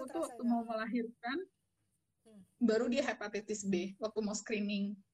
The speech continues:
Speaker 2: melahirkan.
Speaker 1: Baru dia tahu.
Speaker 2: Kan ada, eh, cek H B S A G, baru tahu hepatitis B.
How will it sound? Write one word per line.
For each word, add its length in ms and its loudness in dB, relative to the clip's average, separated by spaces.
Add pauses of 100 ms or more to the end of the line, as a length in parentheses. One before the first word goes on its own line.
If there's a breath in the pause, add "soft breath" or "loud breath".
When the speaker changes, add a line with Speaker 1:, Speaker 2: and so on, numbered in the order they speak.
Speaker 2:
melahirkan. 560 -2
Speaker 1:
Baru 160 -18
dia 160 -20
tahu. 220 -12
Speaker 2:
Kan 100 2
ada, 320 2
eh, 480 -2
cek 240 0
H 320 -10
B 80 0
S 160 2
A 160 -4
G, 300 0 (260)
baru 320 4
tahu 320 -4
hepatitis 640 -10
B. 160 -10